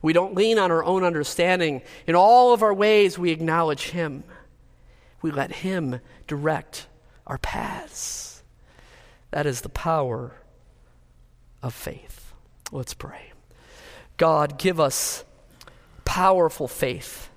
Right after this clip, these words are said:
Lord, we know that the faith of a mustard seed can move a mountain. We know that as we trust your hand, though unseen, that you will accomplish great and mighty things,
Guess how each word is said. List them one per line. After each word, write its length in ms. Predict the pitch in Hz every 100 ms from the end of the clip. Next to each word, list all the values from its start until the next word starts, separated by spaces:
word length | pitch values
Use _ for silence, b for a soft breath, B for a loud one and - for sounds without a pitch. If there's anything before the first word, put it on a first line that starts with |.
| - - _ _ b b b b b b b -
Lord, 480 | 156 175 175 170 - - -
we 140 | 175 170
know 200 | 180 190
that 140 | 170
the 80 | 156
faith 320 | - 185 175
of 100 | 151
a 60 | 151
mustard 400 | 165 185 156 135
seed 280 | - 147
can 140 | - 135
move 200 | 156 135
a 40 |
mountain. 520 | 127 135 156 - - - _ _ _ _ B B B B B
We 120 | 160
know 300 | 160 175 180
that 160 | 165 143
as 120 | 143
we 140 | 156
trust 680 | - - 190 175 - - - - b b b b b
your 240 | 160 160
hand, 720 | 143 175 180 170 131 156 - 156 - - _ b b
though 280 | 165 185 220
unseen, 880 | 220 220 202 - 208 185 156 170 165 - - _ _ _ _ _ _ b b b b b b
that 140 | 160
you 180 | 170 190
will 160 | 175
accomplish 600 | 156 - 170 175 165 139 -
great 320 | 165 165 160
and 140 | 143
mighty 300 | 143 156 151
things, 800 | 135 147 139 123 - - - -